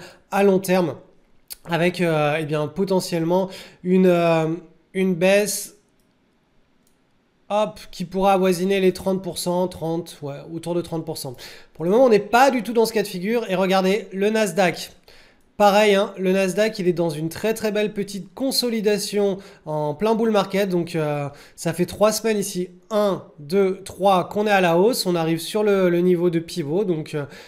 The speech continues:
c'est une belle petite consolidation qui en, qui est en train de se mettre en place. Et on est toujours dans ce canal haussier depuis le début de l'année deux mille vingt, depuis la crise covid. Et idem pour le D J I.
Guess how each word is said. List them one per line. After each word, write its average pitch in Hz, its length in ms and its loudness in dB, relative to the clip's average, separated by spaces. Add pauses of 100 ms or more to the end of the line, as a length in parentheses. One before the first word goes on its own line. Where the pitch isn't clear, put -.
(160)
c'est - 280 -10
une 165 100 -2
belle 190 160 0
petite 196 260 -4
consolidation 185 720 0
qui 190 200 -6
en, 151 260 -4
qui 165 140 -6
est - 20 0
en 175 60 0
train 180 160 -4
de 185 60 -4
se 185 60 -4
mettre 165 240 -4
en 151 60 -6
place. 180 340 -4
Et 180 40 -6
on 160 100 -4
est 147 100 -6
toujours 175 220 -6
dans 160 120 -4
ce - 120 -12
canal 190 460 -2
haussier 170 440 -2 (300)
depuis 156 300 -6
le 175 100 2
début 175 320 2
de 190 60 0
l'année 185 300 2
deux 180 180 -2
mille 196 180 0
vingt, 151 140 -4
depuis 139 220 -8
la 156 100 -2
crise 196 300 -8
covid. 156 420 -4 (340)
Et 175 240 -8
idem 214 360 4
pour 185 200 0
le 160 260 0
D 180 160 -6
J 180 160 2
I. 180 300 2